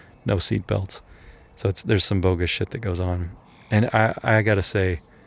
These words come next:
that is one of the things that makes me the most angry about this country is, like, that blatant, um, corruption behind a badge. And while I understand,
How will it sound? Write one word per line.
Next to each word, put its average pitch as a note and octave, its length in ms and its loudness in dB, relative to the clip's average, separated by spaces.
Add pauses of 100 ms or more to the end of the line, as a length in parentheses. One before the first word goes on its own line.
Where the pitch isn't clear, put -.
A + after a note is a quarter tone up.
(400)
that A2 140 4
is G#2 160 4
one G2 100 4
of F#2 60 4
the F2 80 2
things G2 220 -2
that - 100 -6
makes - 240 -2
me G#2 80 0
the F#2 80 0
most G2 340 0
angry F2+ 300 0
about F2+ 220 -4
this F#2 140 -6
country F#2+ 340 -2
is, F2 160 -6
like, F2 240 -8 (960)
that G2+ 300 -2
blatant, G#2 580 2 (240)
um, F2+ 440 0 (120)
corruption G2 640 0 (840)
behind G2+ 380 2
a F2 40 0
badge. E2+ 520 -2 (800)
And F#2+ 320 2 (160)
while G2+ 180 4
I G2+ 180 4
understand, F#2 640 0